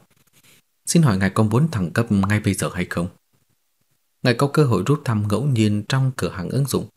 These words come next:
Xin hỏi ngài có muốn rút bây giờ hay không? Ba hộp thoại nhảy ra.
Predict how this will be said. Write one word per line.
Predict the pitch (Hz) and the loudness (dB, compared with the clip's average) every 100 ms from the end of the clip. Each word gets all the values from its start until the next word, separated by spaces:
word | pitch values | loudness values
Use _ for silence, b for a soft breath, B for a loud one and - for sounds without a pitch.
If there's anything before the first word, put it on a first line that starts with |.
| _ _ _ _ _ | _ _ _ _ _
Xin | - | 2
hỏi | 160 107 107 | 2 2 2
ngài | 107 104 | 0 2
có | - | 2
muốn | 120 123 139 | 2 2 4
rút | 185 | 4
bây | 180 92 | 2 -2
giờ | - 78 | -2 -4
hay | 95 | -4
không? | - 101 107 _ _ _ _ _ _ _ _ _ _ _ _ - | -2 -4 -4 _ _ _ _ _ _ _ _ _ _ _ _ -2
Ba | 156 | 2
hộp | 131 - | 2 0
thoại | 113 90 | -2 0
nhảy | 104 80 | -2 -2
ra. | - 110 120 | -2 -2 -2